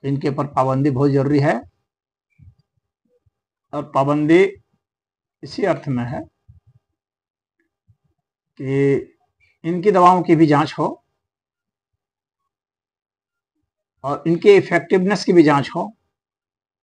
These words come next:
और वह भी निर्धारित किया जाए कि भाई कितना प्रतिशत तक अगर आपका effect, अ, है तो ही आप उसको बना सकते हैं और बेच सकते हैं।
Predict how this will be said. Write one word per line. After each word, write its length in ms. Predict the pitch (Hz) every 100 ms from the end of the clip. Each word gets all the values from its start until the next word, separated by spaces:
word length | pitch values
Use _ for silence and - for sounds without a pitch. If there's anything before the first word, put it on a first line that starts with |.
| _ _ _ _ _ _
और 480 | 160 160 117 - - _ _ _ _ _ _ _
वह 240 | 147 170 170
भी 440 | 196 233 180 202
निर्धारित 460 | 180 175 156 165 214
किया 140 | - 170
जाए 260 | 156 175
कि 140 | - 175
भाई 200 | 156 180
कितना 380 | - 165 180 214
प्रतिशत 480 | - 180 - 196 190
तक 220 | 202 190 123 110 - _ _ _ _ _ 147
अगर 200 | 165 156
आपका 340 | - - 160 160 156 - _ - _ _ _ _ _ _ _
effect, 400 | 151 170 180 180
अ, 1080 | 156 160 170 - - - - 135 123 120 - _ _
है 440 | - 170 165 160 - -
तो 100 | 185
ही 180 | 160 208
आप 180 | 175 170
उसको 500 | 170 147 - 165 185 -
बना 280 | 139 156 170
सकते 300 | 185 - 196
हैं 80 |
और 80 | 185
बेच 200 | 143 151
सकते 320 | - 123 - 113
हैं। 140 | 117